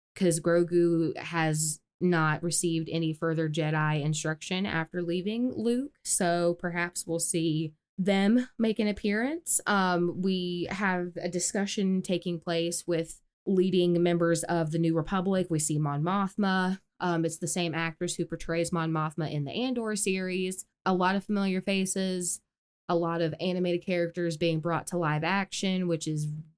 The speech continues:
it could have been hit or miss, but I feel like they've done a really good job casting a lot of them.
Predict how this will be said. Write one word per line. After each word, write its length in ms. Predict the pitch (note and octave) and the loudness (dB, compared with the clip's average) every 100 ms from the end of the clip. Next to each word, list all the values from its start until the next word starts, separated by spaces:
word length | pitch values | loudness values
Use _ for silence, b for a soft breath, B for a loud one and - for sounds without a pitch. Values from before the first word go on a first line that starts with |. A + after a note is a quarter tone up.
| _ _ _ | _ _ _
it 120 | A3 | -2
could 140 | - A#3 | 0 0
have 100 | G3 | 0
been 140 | F#3+ | 0
hit 240 | F3 F#3+ E3+ | 0 0 0
or 80 | |
miss, 400 | D#3+ D#3+ F#3 - | 0 0 0 0
but 100 | F#3+ | -2
I 140 | E3 D#3 | -2 -2
feel 180 | E3+ E3+ | 0 0
like 200 | D#3+ E3 | 0 -2
they've 180 | D#3+ | -2
done 180 | D#3 D#3 | -2 -2
a 40 | D#3 | -2
really 200 | D#3 D#3 | -4 -2
good 160 | D3+ | -2
job 320 | D3+ D3+ D#3 | -2 -2 -2
casting 460 | - D3+ D#3 - F3+ | -4 -4 -4 -2 -2
a 60 | F#3 | -2
lot 180 | F#3 | 0
of 100 | F#3+ | 0
them. 320 | F#3 G3 G3+ | 0 2 2